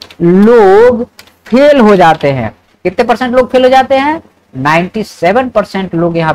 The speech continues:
fail होते हैं और तीन परसेंट लोग pass होते हैं। आईएएस में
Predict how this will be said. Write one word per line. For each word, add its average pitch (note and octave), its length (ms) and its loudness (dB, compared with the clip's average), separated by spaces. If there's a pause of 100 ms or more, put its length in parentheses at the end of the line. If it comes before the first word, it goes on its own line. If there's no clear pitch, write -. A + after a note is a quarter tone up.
fail D#3 200 -4
होते C#3 260 -4
हैं C#3 320 -6 (320)
और D3 120 -4 (220)
तीन B3+ 240 -6
परसेंट F#3+ 460 -6
लोग E3+ 260 -4
pass C#3 280 -4
होते A#2 220 -10
हैं। G#2+ 200 -12 (360)
आईएएस G3 920 -2
में C#3+ 440 -6